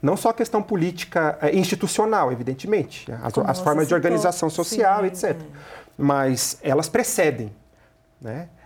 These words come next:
Speaker 1: É muito, muito importante, de fato, esse exercício de participação, de deliberação política, porque, de alguma forma, ele vai oferecer os princípios a partir de onde as políticas públicas vão operar, de fato.
Speaker 2: Sim.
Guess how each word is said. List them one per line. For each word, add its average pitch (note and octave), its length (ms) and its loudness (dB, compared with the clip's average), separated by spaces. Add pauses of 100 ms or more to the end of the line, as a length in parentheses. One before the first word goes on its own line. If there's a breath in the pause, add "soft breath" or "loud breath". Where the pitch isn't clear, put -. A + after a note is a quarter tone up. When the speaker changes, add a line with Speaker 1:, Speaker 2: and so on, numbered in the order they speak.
(140 soft breath)
Speaker 1:
É C3 60 0
muito, F3+ 500 4
muito G#3 320 2
importante, F#3 800 0
de C#3 120 -4
fato, D#3 800 -2
esse F3+ 300 0
exercício D#3 560 0
de C#3 80 -4
participação, D3+ 880 -2
de E3+ 80 -6
deliberação D3 520 2
política, - 540 -4 (340 loud breath)
porque, F#3+ 200 2
de F#3+ 80 4
alguma G3 260 2
forma, G3 320 2
ele G#3 160 4
vai G3 220 2
oferecer G#3+ 680 2
os G#3 120 4
princípios A3 720 -2
a A3 60 0
partir A3 360 -2
de A3+ 160 0
onde F#3 240 2
as F#3+ 60 -4
políticas G#3 440 -4
públicas F#3 460 -2
vão F#3+ 140 4
operar, G3 440 2
de - 80 -8
fato. F3+ 280 -8 (340)
Speaker 2:
Sim. G#3 240 -10